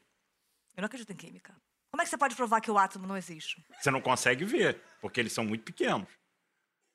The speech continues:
Speaker 2: Mas a gente sabe que eles existem.
Speaker 1: Eu me sinto assim, sabia? "Ai, é pequeno, não existe. Poxa, eu tô aqui, galerão."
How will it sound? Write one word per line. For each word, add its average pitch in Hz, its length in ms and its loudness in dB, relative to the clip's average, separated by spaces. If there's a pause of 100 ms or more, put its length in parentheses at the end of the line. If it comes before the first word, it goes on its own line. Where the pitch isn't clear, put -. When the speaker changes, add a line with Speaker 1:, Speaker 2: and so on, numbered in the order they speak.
(160)
Speaker 2:
Mas 98 220 -2
a 98 80 -2
gente 113 220 -6
sabe 123 240 0
que 135 80 0
eles 139 180 -6
existem. 131 420 -10 (380)
Speaker 1:
Eu 254 100 -2
me 262 80 -4
sinto 269 220 -2
assim, 247 300 -2
sabia? 208 440 -6 (1700)
"Ai, 147 200 4
é 269 40 0
pequeno, 269 380 -2
não 240 80 -2
existe. 254 340 -4
Poxa, 277 320 -4
eu - 40 -8
tô 320 100 -8
aqui, 302 220 -4
galerão." 226 500 -4